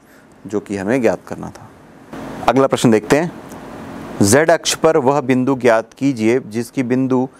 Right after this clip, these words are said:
एक, दो, तीन से दूरी वर्गमूल इक्कीस इकाई है। तो पहली बात ये कि आपको जेड अक्ष पर किसी बिंदु का निर्देशांक पता होना चाहिए,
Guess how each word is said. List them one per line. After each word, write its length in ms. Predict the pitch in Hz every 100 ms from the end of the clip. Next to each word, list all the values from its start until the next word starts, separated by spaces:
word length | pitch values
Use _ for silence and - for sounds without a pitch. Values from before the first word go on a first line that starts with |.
| - _ -
एक, 260 | 131 147
दो, 220 | 123 127
तीन 320 | 127 - 127 131
से 200 | 135 131
दूरी 400 | 120 120 123 135
वर्गमूल 580 | 104 110 110 113 113 113 -
इक्कीस 460 | 98 - 110 - -
इकाई 400 | 104 - 95 110 113
है। 240 | - 117 85 _ _ _ _ - - - -
तो 60 | -
पहली 280 | 123 131
बात 220 | 139 135 139
ये 120 | 143
कि 160 | 151 -
आपको 520 | 110 117 - 143 147 -
जेड 300 | 107 120 135
अक्ष 300 | - 127 -
पर 200 | _ 135
किसी 280 | 131 127 131
बिंदु 300 | 110 113 113
का 100 | 120
निर्देशांक 560 | 113 107 107 - 110 110 -
पता 200 | 98 110
होना 180 | 107
चाहिए, 320 | 107 107 110